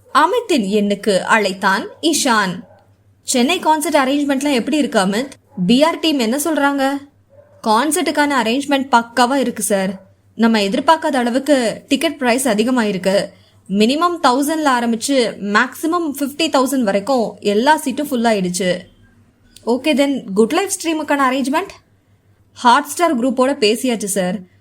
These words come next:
அவங்க தரப்பு ஏற்பாடுல எந்த பிரச்சனையும் வராதுன்னு சொல்லிட்டாங்க. தி most profitable கான்சர்ட்டா இருக்கும்னு பேசிக்கிறாங்க." "ரைட், அதுதான் எனக்கும் வேணும்." இஷான் அவனோட ஃபேன் ஃபாலோயிங் கிரேஸையும் இழந்துட்டான்னு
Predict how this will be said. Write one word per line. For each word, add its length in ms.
அவங்க 380
தரப்பு 300
ஏற்பாடுல 920
எந்த 260
பிரச்சனையும் 420
வராதுன்னு 420
சொல்லிட்டாங்க. 640
தி 260
most 600
profitable 580
கான்சர்ட்டா 480
இருக்கும்னு 300
பேசிக்கிறாங்க." 760
"ரைட், 440
அதுதான் 340
எனக்கும் 360
வேணும்." 360
இஷான் 500
அவனோட 360
ஃபேன் 300
ஃபாலோயிங் 400
கிரேஸையும் 680
இழந்துட்டான்னு 600